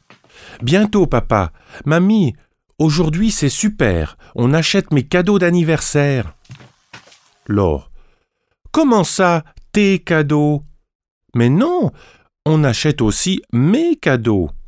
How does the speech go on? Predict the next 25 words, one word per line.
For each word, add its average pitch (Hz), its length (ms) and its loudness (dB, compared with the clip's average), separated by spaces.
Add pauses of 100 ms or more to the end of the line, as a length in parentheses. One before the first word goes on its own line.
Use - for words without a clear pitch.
(1160)
Catherine. 80 500 -4 (600)
Bien 123 260 2
sûr, 139 560 -2
Laure. 90 480 0 (680)
Avec 110 280 -2
Guillaume, 107 460 0 (240)
nous 104 180 -2
achetons 98 340 -2
un 87 120 0
cadeau 80 360 -2
pour - 260 -6
toi. 165 360 -2 (680)
Et 123 100 0
papa 117 380 0
et 90 100 0
toi, 185 360 -2 (320)
vous 107 200 -2
achetez 85 440 -2
ensemble 127 760 -2
un 113 140 0
cadeau 104 380 -2
pour 180 220 -6
Guillaume. 156 520 0 (720)
Comme 80 180 -4
ça, 147 300 -4